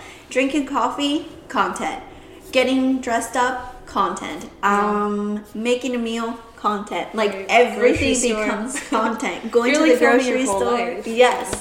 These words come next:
Speaker 2: Yeah, essentially.
Speaker 1: 'Cause people, that's what people wanna see. Like, they want to see your whole life.
Speaker 2: Yeah,
Speaker 1: So
Speaker 2: especially with, like, TikTok now, too. I feel like
Speaker 1: Mm-hmm.
Speaker 2: that's, like, you're seeing, like, that more raw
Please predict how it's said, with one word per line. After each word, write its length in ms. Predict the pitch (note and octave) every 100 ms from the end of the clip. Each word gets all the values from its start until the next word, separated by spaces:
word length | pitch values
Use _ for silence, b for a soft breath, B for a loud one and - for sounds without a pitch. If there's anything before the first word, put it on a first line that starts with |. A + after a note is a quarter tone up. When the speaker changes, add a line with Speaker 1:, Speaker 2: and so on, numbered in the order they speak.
| -
Speaker 2:
Yeah, 40 | G#3
essentially. 440 | G#3 G#3 - E3 F3+ -
Speaker 1:
'Cause 160 | C#4+ C#4
people, 300 | D4 C#4+ C4+ -
that's 220 | B3+ C4+
what 120 | C4+
people 280 | C#4 B3+ B3
wanna 280 | G#3 G#3 F#3
see. 300 | - C4+ E4
Like, 220 | G3 G#3
they 140 | A3
want 360 | G3 G3 A3 G#3
to 120 | A3+
see 180 | A3 G#3+
your 220 | G#3 F3+
whole 260 | F3+ F3 E3+
life. 380 | E3 E3+ - G3
Speaker 2:
Yeah, 100 | E3+
Speaker 1:
So 460 | - - A3 G#3+ G3+
Speaker 2:
especially 280 | G3 G#3+
with, 180 | G3+ G3+
like, 340 | F#3 E3 - -
TikTok 520 | F3 E3 D#3+ C#3+ -
now, 60 | D#3 -
too. 180 | A#3 C4+
I 80 | -
feel 120 | B3+
like 100 | F#4 A4
Speaker 1:
Mm-hmm. 220 | C4 G3
Speaker 2:
that's, 340 | D#3+ D#3 -
like, 220 | F3+ E3+ - B B B B B
you're 140 | F#3+ F#3
seeing, 400 | - G3 E3+ E3+
like, 240 | E3 E3
that 360 | E3+ D#3+ D3+ F#3+
more 220 | F3+ E3+
raw 420 | E3 D#3+ D3+ D#3